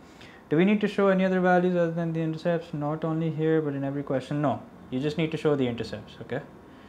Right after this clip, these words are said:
Abdul Rafi, बेटा, सवाल पढ़ लेते हैं। It's a good idea to read the question. सही है? Okay,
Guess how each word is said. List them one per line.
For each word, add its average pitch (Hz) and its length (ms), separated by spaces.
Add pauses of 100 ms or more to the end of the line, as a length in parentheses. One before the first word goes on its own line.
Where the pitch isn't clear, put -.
(540)
Abdul 147 180
Rafi, 156 380
बेटा, 143 180 (680)
सवाल 127 380
पढ़ 120 100
लेते 113 200
हैं। 180 140
It's - 100
a - 40
good 127 140
idea 139 260
to 151 100
read 123 140
the 117 80
question. 143 400 (520)
सही 110 140
है? 156 120 (1700)
Okay, 147 300